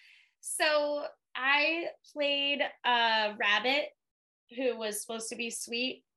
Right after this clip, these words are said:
in one of her music videos, her song "Life in Pink." Um, and I had, like, rabbit prosthetics and was, wore this, like, twee outfit, and I was supposed to be cute. And actually the director kept, uh, it was me and this girl,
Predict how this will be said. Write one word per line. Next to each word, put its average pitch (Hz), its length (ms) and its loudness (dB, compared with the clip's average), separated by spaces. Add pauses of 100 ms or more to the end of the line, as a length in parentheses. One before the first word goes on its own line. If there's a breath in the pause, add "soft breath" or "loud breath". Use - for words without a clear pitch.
in 214 380 0 (120)
one 226 160 -4
of 202 100 -6
her 226 120 -8
music 202 340 -6
videos, 233 580 -4
her 226 140 -6
song 202 300 -6
"Life 196 200 -2
in 208 120 -10
Pink." 214 320 -6 (600 loud breath)
Um, 214 640 0 (380)
and 233 200 4
I 226 100 2
had, 214 340 2
like, 208 180 -2
rabbit 190 260 0 (100)
prosthetics 277 580 -2
and 226 100 -8
was, 208 200 -12
wore 208 200 -2
this, 208 220 -8
like, 202 140 -4 (180)
twee 208 420 -6
outfit, 240 460 -2 (600 soft breath)
and 214 480 4
I 220 100 2
was 220 120 -4
supposed 233 280 -4
to 240 60 -6
be 220 100 -8
cute. 240 300 -2
And 233 160 -4
actually 294 360 2
the 262 100 -4
director 233 460 0
kept, 262 240 -4 (240)
uh, 220 180 0 (100)
it 294 80 2
was 247 160 -4
me 302 320 2
and 277 140 0
this 254 240 0
girl, 247 440 4